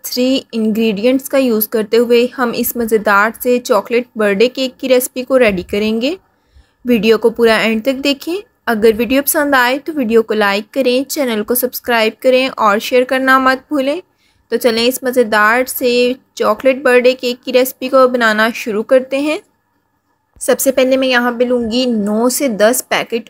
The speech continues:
ओरियो बिस्किट के। इसको हम एक बार साइड पे कर देंगे। सबसे पहले लेंगे अपना केक मोल्ड, इसको हम रेडी कर लेते हैं। एक ग्रीजिंग ब्रश की हेल्प से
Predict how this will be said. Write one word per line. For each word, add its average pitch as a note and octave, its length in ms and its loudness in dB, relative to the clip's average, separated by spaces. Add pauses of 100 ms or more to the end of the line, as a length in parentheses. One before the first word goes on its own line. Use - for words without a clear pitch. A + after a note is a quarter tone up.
(100)
ओरियो G#3+ 340 2
बिस्किट G#3+ 420 -8
के। D#4 240 -6 (600)
इसको B3 300 -2
हम D4 200 -2
एक C4 200 0
बार C4 180 2
साइड G3+ 360 -4
पे B3 120 2
कर C4+ 180 0
देंगे। C4+ 380 -2
सबसे B3+ 300 -4
पहले A3+ 280 0
लेंगे A#3 320 -2
अपना A#3 300 -4
केक A3+ 300 -6 (120)
मोल्ड, A3+ 400 0 (460)
इसको A#3 240 -6
हम C4 140 0
रेडी B3 240 2
कर C4+ 180 0
लेते C#4 300 0
हैं। C#4+ 240 -4 (240)
एक A3 140 -2
ग्रीजिंग A#3 600 -4
ब्रश C4 240 0
की C#4+ 200 -6
हेल्प B3+ 280 2
से C#4+ 280 -2